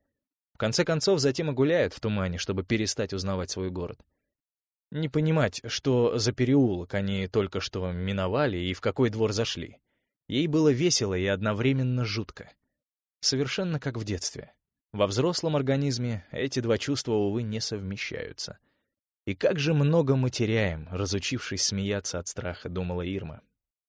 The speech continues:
«Возможно, вообще всё». «Смотри», — сказал Келли. «Ты только посмотри». Они стояли на мосту. Теоретически Ирма понимала, куда они пришли.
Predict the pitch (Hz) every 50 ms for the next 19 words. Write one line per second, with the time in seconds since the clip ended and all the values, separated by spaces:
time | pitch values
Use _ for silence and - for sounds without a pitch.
0 | _ _ _ - 95 104 123 131 127 147 160 160 139 139 131 123 117 120 120 123
1 | 127 123 - - - - 98 - - - - - - - - - _ _ _ _
2 | _ _ _ _ _ _ _ _ _ _ _ _ _ _ _ _ _ - - -
3 | 120 156 - 156 110 - - _ _ _ _ _ - - - 98 92 92 90 90
4 | - 87 85 - - - _ _ _ _ _ _ _ _ _ _ _ _ _ -
5 | - - - 147 - 196 196 - - 156 - 165 - 190 214 202 - 143 110 90
6 | - - _ _ _ _ _ _ _ _ _ _ _ _ - - 92 113 135 -
7 | - 127 120 127 127 123 120 120 120 120 120 117 - - 90 - - _ _ _
8 | _ _ _ _ _ _ _ _ _ _ _ _ - 110 101 98 107 113 - 196
9 | - - 190 - - 185 - - 170 170 165 160 156 139 - 156 160 170 170 160
10 | 127 101 85 82 87 - 95 85 95 90 90 90 90 - - 98 - - - 82
11 | 85 -